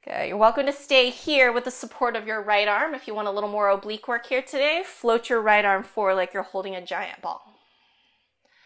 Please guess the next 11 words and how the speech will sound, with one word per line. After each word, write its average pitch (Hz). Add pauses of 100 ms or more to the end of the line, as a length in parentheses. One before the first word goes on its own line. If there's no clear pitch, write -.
(420)
Good. -
Stay -
grounded 196
in 240
your 247
legs. 220
Two 262
breaths. 247 (1900)
One 190
more 196
inhale. 196